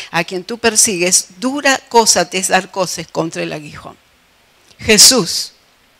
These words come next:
Pero te estoy sirviendo, ¿cómo que te estoy persiguiendo? Es que tienes, tienes conocimiento terrenal. Tienes una sabiduría humana.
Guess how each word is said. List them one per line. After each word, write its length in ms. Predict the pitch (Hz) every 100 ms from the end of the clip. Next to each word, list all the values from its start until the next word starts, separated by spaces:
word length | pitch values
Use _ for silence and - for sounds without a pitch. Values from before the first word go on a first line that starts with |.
| _ - -
Pero 180 | 185
te 80 | 170
estoy 240 | 170 - 220
sirviendo, 540 | - 196 240 185 170
¿cómo 340 | - 269 269
que 120 | - 180
te 120 | 175
estoy 220 | - 190
persiguiendo? 840 | - 165 - 165 170 147 139 - _ _ _ _ - -
Es 160 | - 196
que 140 | 208
tienes, 640 | 190 - 285 277 277 - - _ - _ _ _
tienes 320 | 226 240 247
conocimiento 920 | - 208 180 - 180 180 196 190 190
terrenal. 680 | 185 160 160 151 170 165 - _ _ _ _ _ _ _ _ _
Tienes 480 | - 233 262 254 240
una 200 | 214 226
sabiduría 760 | 214 180 165 160 160 196 190 180
humana. 460 | 175 208 196 156